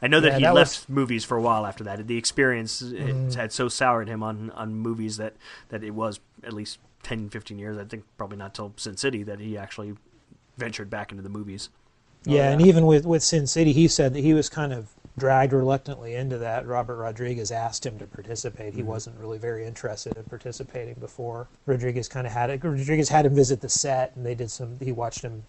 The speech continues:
Speaker 2: do a little bit of filming, and then he decided he wanted to be more involved.
Speaker 1: Yep, and that's when they actually co-directed. So, moving on to our second story of the week,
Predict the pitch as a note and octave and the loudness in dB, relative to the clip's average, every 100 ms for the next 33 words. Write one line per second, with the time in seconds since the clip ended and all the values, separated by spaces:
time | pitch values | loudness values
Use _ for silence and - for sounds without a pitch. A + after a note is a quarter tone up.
0 | _ C3 A#2+ A#2 A2+ A2 - A#2 A2+ A2+ | _ -4 -2 -4 -6 -10 -10 -10 -10 -10
1 | A#2 A#2 A2+ A#2 B2+ A2+ A2+ A#2 A2+ A#2 | -10 -10 -10 -8 -8 -8 -10 -14 -14 -16
2 | A#2 A#2 A2+ A2+ A#2 A#2+ C3 C3+ _ C3 | -16 -16 -16 -16 -12 -12 -12 -16 _ -16
3 | A2 - _ _ A2 G#2 - G2 F#2+ G2 | -16 -18 _ _ -14 -12 -12 -14 -14 -16
4 | - G2 - - B2+ A2+ G2+ - A#2+ _ | -14 -16 -14 -8 -6 -6 -8 -12 -16 _
5 | _ _ _ - - _ - D3 C#3 D#3+ | _ _ _ -20 -20 _ 2 2 4 2
6 | F#3 F3 E3+ - D#3+ D3+ D#3 B2 C3+ - | 2 2 2 0 0 2 2 2 0 0
7 | D#3 C3+ - G#2+ G#2+ G#2 F#2 A2 D3+ | -2 -4 -4 -6 -6 -8 -8 -8 -10